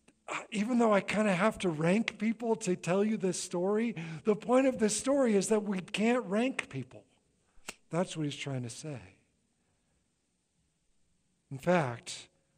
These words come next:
when these influential people, James, Cephas, and John, who had a reputation as pillars, when they recognized the grace that had been given to me, they gave to Barnabas and me the right hand of fellowship.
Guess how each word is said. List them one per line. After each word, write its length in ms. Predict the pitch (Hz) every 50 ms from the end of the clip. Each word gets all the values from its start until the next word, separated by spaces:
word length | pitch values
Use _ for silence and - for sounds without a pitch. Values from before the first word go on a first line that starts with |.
| _
when 260 | _ 143 165 196 214 208
these 180 | 190 165 -
influential 560 | 160 151 147 147 - 143 135 135 127 - 139
people, 460 | 127 - 117 120 117 - 151 151 175 180
James, 460 | - - 143 131 131 143 160 156 - -
Cephas, 580 | - - - 143 147 143 - 160 147 - -
and 120 | 135 120 117
John, 400 | - 131 131 131 135 143 147 143
who 160 | 120 113 135
had 140 | 131 127 127
a 20 |
reputation 720 | 120 135 143 147 - 139 127 - 123 131 127 - - 120
as 140 | 120 113 -
pillars, 440 | - - 120 123 127 131 135 131 - - _ - - - _ - - - _ _ _ _
when 220 | - 143 147 151
they 140 | 143 131 127
recognized 1400 | 120 113 117 117 127 147 160 165 - - 185 180 156 180 165 165 160 160 160 160 165 165 156 - - - - -
the 140 | 131 120 107 113 110
grace 600 | - 123 123 135 139 147 160 156 - - - -
that 180 | - 139 127
had 160 | 127 117 104 -
been 200 | 123 113 113 110
given 380 | - 120 120 113 117 104 95 87
to 100 | - 110
me, 320 | 98 87 87 85 87 90 _ _ _ _ _ _ _ _ _ _ _ _ _ _ _ _ _ _ _ _
they 120 | - 135
gave 420 | 127 - 139 139 139 143 147 143 -
to 140 | - 127 113
Barnabas 600 | - - 123 131 135 143 143 135 147 135 - -
and 140 | 135 120
me 180 | 117 113 107 107
the 140 | 107 113 110
right 240 | 104 113 113 110 110
hand 220 | 101 113 113 110
of 80 | 107 -
fellowship. 640 | - 110 104 98 95 92 - - 95 - _ -